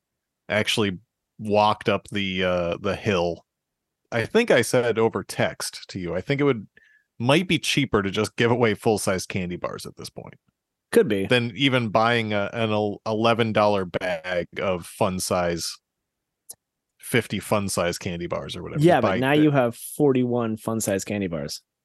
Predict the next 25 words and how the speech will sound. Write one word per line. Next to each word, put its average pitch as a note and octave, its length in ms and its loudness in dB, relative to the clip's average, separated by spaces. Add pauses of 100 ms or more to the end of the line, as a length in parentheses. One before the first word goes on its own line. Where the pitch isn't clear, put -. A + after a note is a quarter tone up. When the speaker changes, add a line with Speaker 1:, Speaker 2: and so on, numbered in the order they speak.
(340)
Speaker 1:
No, E3 260 6
I B2+ 120 4
don't. A#2 400 2
I, B2+ 40 -4
I C3 60 2
had B2 200 2
fifteen D3+ 400 -2
Snickers C3 380 0
bars A2 300 4
that G#2 120 2
I G#2 100 4
ate, E2 280 -8 (480)
and A#2+ 180 0
they C3 100 4
were B2+ 180 4
fun. F2 380 -4 (600)
And A#2+ 220 -2
now B2+ 560 4
I A#2 140 0
have G#2+ 440 0 (380)
so - 340 2
many A#2 260 2
Skittles G2+ 640 0
and F#2 180 -4 (120)
Starbursts. F2+ 1000 -2